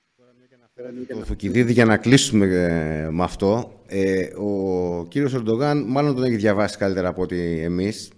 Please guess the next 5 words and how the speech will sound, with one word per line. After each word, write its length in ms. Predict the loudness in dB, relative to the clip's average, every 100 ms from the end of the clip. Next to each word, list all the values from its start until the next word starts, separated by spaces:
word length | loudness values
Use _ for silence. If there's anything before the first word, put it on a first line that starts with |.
| -12
Και, 220 | -4 -4
ε, 60 | -4 -12 -20 -20 -20 -20 -20
τι 120 | -4 0
εννοώ; 480 | 0 0 0 -2 -6 -18 -20 -20 _ _
Ε, 320 | -4 0 0